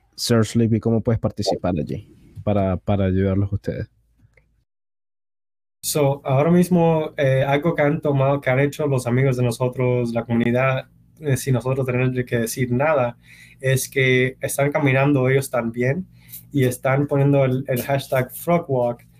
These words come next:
Speaker 2: y diciéndoles a su comunidad, a sus amigos, que le manden zaps, eh, zaps por los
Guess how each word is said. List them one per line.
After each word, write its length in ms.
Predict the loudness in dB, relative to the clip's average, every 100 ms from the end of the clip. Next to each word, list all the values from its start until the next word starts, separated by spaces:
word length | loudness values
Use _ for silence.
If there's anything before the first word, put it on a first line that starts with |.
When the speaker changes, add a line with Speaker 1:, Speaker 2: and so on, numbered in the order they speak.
| _ -8
Speaker 2:
y 120 | 0
diciéndoles 920 | 2 2 0 0 2 2 2 0 -4 -4
a 440 | -2 -2 -4 -6
su 160 | -6 -4
comunidad, 480 | -2 0 0 0
a 40 | -4
sus 240 | -6 -4
amigos, 480 | 0 2 0 -2 -8 -20 -20 -20 -20 -10
que 480 | -2 2 2 2 2
le 120 | 0
manden 420 | 0 2 2 2 0
zaps, 840 | -4 -10 -4 0 0 0 -6 -6
eh, 280 | -2 0 0
zaps 520 | 0 -2 -2 -12 -10
por 180 | -4 -2
los 260 | -2 -6